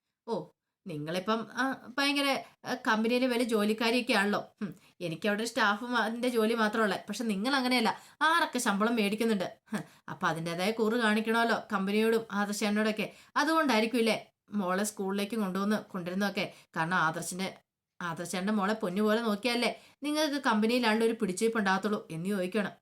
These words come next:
ഇത് കേട്ടപ്പോൾ നയന പറഞ്ഞു, "അങ്ങനെ ആരുടെയും പ്രീതി പിടിച്ചുപറ്റി ജീവിക്കേണ്ട ഗതികേടൊന്നും എനിക്കില്ല" എന്ന് പറയണം. പിന്നെ, "ഞാനൊരു കാര്യം ചെയ്യുന്നുണ്ട്, അതിന് വ്യക്തമായ കാരണം ഉണ്ടായിരിക്കും അഭി.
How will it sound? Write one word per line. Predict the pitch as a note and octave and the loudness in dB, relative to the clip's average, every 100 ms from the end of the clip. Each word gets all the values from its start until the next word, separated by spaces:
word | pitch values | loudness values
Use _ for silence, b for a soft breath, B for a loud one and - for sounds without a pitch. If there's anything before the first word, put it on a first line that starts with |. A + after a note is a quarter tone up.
| _ - | _ -18
ഇത് | D3+ | -12
കേട്ടപ്പോൾ | E3+ E3 G3 | -8 -8 -4
നയന | G3 D#3+ F3 | -4 -2 -4
പറഞ്ഞു, | G3 F#3+ - | -4 -6 -10
"അങ്ങനെ | F3 D#3+ F3+ | -12 -8 -4
ആരുടെയും | F3 E3 E3+ G#3 - B B B - | -2 -2 -2 -4 -6 B B B -2
പ്രീതി | D4+ D#4 D#4 | 2 2 2
പിടിച്ചുപറ്റി | C4 C4 B3 B3+ | 2 2 0 2
ജീവിക്കേണ്ട | A3+ A3 A#3+ B3 | 2 2 2 2
ഗതികേടൊന്നും | G#3+ G#3+ A3+ A3+ A3+ | 2 4 4 4 2
എനിക്കില്ല" | G3 B3 G3+ | 0 0 2
എന്ന് | G3 A3 | 2 2
പറയണം. | F#3+ F#3+ - _ | 2 0 -4 _
പിന്നെ, | - E3+ - B B | -10 -10 -10 B B
"ഞാനൊരു | C#4+ D#4 C#4+ A#3 | 0 2 4 2
കാര്യം | A#3+ G#3 G#3+ | 2 2 2
ചെയ്യുന്നുണ്ട്, | A#3 G#3+ A3+ A3+ | 2 2 2 2
അതിന് | G#3 | 2
വ്യക്തമായ | A3+ F3+ - A3 A3+ | 0 -2 -2 2 2
കാരണം | B3 F#3+ F#3 G#3+ | 2 2 2 0
ഉണ്ടായിരിക്കും | F#3+ F#3+ F#3 F#3+ | 0 -2 0 -2
അഭി. | F#3 | -2